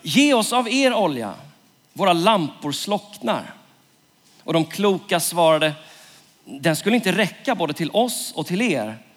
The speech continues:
Gå istället till de som säljer och köp." Men när de hade gått iväg för att köpa kom brudgummen, och de som var redo gick med honom in till bröllopsfesten, och dörren stängdes.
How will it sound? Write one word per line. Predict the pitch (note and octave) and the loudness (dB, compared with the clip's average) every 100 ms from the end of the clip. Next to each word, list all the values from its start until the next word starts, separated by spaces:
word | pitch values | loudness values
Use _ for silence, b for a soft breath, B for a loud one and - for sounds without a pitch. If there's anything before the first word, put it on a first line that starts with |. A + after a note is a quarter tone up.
| b b b b | b b b b
Gå | - B2 A#3+ A3+ | -12 2 4 4
istället | - F3+ D3 - | 4 2 2 -4
till | C#3 | -2
de | D3+ D3 | 2 2
som | E3 D#3 | 0 0
säljer | - F#3+ B2+ G2 A#2 - | 4 4 2 -4 -8 -12
och | G3+ | -8
köp." | - - G3+ F2+ - _ - _ _ _ _ _ _ _ b b b b b b b b b _ | -6 -2 -4 -4 -12 _ -20 _ _ _ _ _ _ _ b b b b b b b b b _
Men | - G3+ | 2 6
när | A#3+ | 6
de | A3 | 6
hade | G3+ D#3 | 4 2
gått | C#3+ C#3 | -2 -4
iväg | B2+ D3 G3 A3+ G#3+ G#2+ | 0 4 6 4 0 -10
för | - | -6
att | B2+ | -6
köpa | - G3 E3 - F#3+ | -2 0 0 0 -6
kom | - D#3+ F#3 | 0 0 2
brudgummen, | F3+ E3 B2+ D3 D3+ G#3 G#3+ B B B | 2 0 0 0 0 -2 -6 B B B
och | - | -6
de | C#3+ F3 F#3 | 0 2 2
som | E3+ D3+ | 0 0
var | C3 | 0
redo | B2+ F#3 D#3 C#3 F#3+ G#3 - | 0 2 2 0 -4 -8 -12
gick | A2+ C3+ - | -6 -6 -2
med | C#3+ F#3 F#3 | 0 2 2
honom | E3+ D3+ D3+ | 0 0 -2
in | C#3+ D3+ F#3 G3 B B B - | 0 0 0 -4 B B B -8
till | A3 | -4
bröllopsfesten, | G#3 E3+ A#2 - G#2+ - - F2+ - - _ _ _ _ _ _ - | 0 0 0 -6 -8 -8 -14 -16 -18 -20 _ _ _ _ _ _ -10
och | C3+ | -2
dörren | C3+ D3 C3 | 0 0 -2
stängdes. | - A#2 G#2 A#2 - - | -4 -4 -4 -8 -10 -18